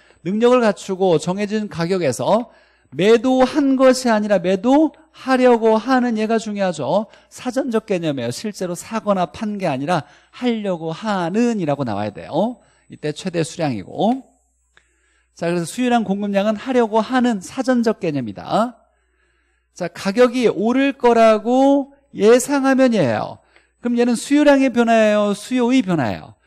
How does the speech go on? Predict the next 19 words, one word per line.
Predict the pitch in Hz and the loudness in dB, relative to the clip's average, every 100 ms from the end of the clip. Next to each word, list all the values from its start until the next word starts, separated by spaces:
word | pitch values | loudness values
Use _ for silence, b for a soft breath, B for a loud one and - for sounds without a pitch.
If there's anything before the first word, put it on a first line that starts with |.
| _ _ | _ _
수요의 | - 269 269 269 262 | -4 2 4 6 4
변화예요. | 214 196 156 127 139 | 2 2 2 0 -4
가격 | - 190 240 | -6 -4 -4
변한 | 220 220 226 | -2 0 0
게 | 214 | 0
아니라 | 175 202 175 | 0 0 -2
심리가 | - 311 277 277 254 | -4 -4 0 2 2
변한 | 220 196 190 | 2 -2 -2
거예요. | 139 101 147 247 - b | -4 -2 0 -2 -4 b
근데 | b 220 | b -2
이제 | 233 | -2
중요한 | 226 - 202 196 156 | -2 -6 -4 -4 -2
건 | 160 135 - | -2 -2 -4
가격 | - 180 214 233 | -8 -4 0 0
예상이 | 165 151 214 226 | 0 -2 -4 -2
나오면 | 196 135 165 165 101 b b b | 0 0 0 -2 -4 b b b
수요와 | - 269 262 254 233 | -8 -2 0 2 2
공급이 | 208 202 208 202 208 | 0 -6 -6 -6 -8
반대예요. | - 185 208 190 104 92 | -4 -2 2 2 0 -4